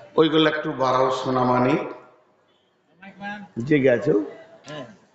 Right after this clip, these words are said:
মাইক ম্যান আর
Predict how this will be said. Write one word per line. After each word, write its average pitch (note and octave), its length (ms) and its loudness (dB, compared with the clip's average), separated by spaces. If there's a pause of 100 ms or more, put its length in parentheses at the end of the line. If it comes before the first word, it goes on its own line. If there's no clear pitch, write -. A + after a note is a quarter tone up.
(3750)
মাইক F3+ 480 2
ম্যান G3 440 -2 (1800)
আর C#3+ 180 0